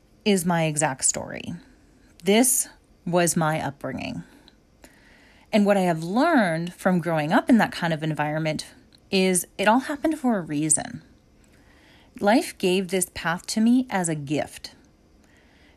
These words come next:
to strengthen me and to show me what I'm truly capable of, so that I'm able to actually help others and share my life experiences to those who are suffering now,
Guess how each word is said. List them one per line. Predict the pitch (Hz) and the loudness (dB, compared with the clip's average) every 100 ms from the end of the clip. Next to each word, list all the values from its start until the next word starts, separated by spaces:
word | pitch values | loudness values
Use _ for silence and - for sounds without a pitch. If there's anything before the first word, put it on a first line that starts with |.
| - | -2
to | 247 | 2
strengthen | - - 214 226 - 262 | 4 4 4 2 2 4
me | 254 262 262 - | 6 6 2 0
and | 208 | -2
to | 214 | -2
show | 214 - 214 208 220 | -4 -2 0 2 2
me | 196 165 156 165 - - | 0 -2 -4 -8 -16 -4
what | 185 190 | -2 0
I'm | 202 | 0
truly | 190 - 190 185 180 190 190 | -2 -4 -2 -2 0 -2 -6
capable | - - 147 190 165 - | -12 -10 -8 -8 -8 -10
of, | - - - - - _ _ _ _ _ _ | -10 -12 -16 -20 -20 _ _ _ _ _ _
so | - 240 | 0 4
that | 240 | 6
I'm | 240 | 6
able | 254 254 | 6 4
to | |
actually | 247 226 220 | 0 -2 -4
help | 190 196 196 - - _ _ | -4 -4 -4 -6 -20 _ _
others | 202 240 - - - - _ _ _ | 0 0 -2 -4 -6 -10 _ _ _
and | 208 196 | 0 0
share | - 190 | 0 0
my | 175 170 | 0 0
life | 220 175 - | 0 -2 -4
experiences | 175 - 156 156 160 - 151 156 - - - - - | -6 -6 -6 -6 -2 -2 -2 -6 -8 -10 -20 -20 -14
to | - 214 | -4 -2
those | 175 180 185 - | 0 0 0 -2
who | 208 | -4
are | |
suffering | 190 165 - 170 160 156 | -4 -6 -6 -4 -2 -2
now, | 147 117 - | -2 -4 -8